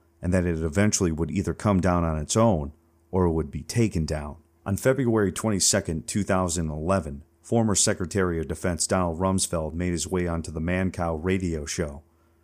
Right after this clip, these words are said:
claiming he hadn't heard of World Trade Center seven. Rumsfeld was then asked why Building seven collapsed on September eleventh, two thousand and one, and responded with,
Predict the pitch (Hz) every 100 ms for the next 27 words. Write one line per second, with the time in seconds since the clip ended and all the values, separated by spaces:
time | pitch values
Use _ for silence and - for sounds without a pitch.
0 | _ - 120 117 107 92 87 85 85 80
1 | 82 113 101 78 80 82 78 - 82 -
2 | 82 73 - 87 71 73 - _ _ _
3 | _ 98 113 113 113 101 87 82 95 95
4 | 90 92 - 92 92 90 90 98 92 80
5 | - 120 95 82 - 87 82 - 82 78
6 | 87 - 98 90 80 80 101 92 78 -
7 | 90 85 82 78 78 78 80 104 101 73
8 | - _ _ _ _ 90 87 - 117 113
9 | 95 - 87 78